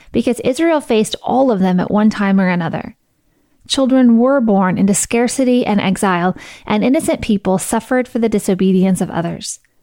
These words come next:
And what's the reason for all of this? Well, one verse in the chapter sums it up.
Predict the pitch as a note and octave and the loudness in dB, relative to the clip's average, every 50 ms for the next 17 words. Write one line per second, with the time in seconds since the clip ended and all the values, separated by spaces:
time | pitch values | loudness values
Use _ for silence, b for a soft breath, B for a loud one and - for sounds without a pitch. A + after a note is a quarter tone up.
0 | _ _ _ _ _ _ _ _ _ _ _ _ _ _ _ _ _ _ _ _ | _ _ _ _ _ _ _ _ _ _ _ _ _ _ _ _ _ _ _ _
1 | _ _ _ _ - A3+ A#3 A#3+ A#3+ B3 B3 D#4 F#4 - - G#4 F#4 C4+ C4+ C4+ | _ _ _ _ -4 -2 0 2 4 4 4 4 2 0 0 -2 0 2 2 2
2 | C4+ C4+ C#4+ B3 A#3 - - - F#3 F3 F3+ E3+ - - - - A3 - - - | 4 4 4 2 2 0 -2 -2 -2 -2 -2 -2 -4 -6 -10 -8 -8 -10 -14 -14
3 | - - _ _ _ _ _ _ _ _ _ _ _ _ _ - G#3+ G#3 G#3 G#3 | -16 -20 _ _ _ _ _ _ _ _ _ _ _ _ _ 0 2 2 4 4
4 | A#3+ C4+ D4 E4+ E4+ E4+ - D#4 C#4+ C4 B3+ - - A#3+ G#3+ - - A3 G3+ - | 2 2 2 0 0 0 2 2 2 2 2 2 0 -2 -2 -2 -2 -4 -4 -2
5 | - A3 G3 G3 G3 F#3 F3 E3+ D#3+ - - | 0 0 0 2 0 0 0 -2 -2 -4 -6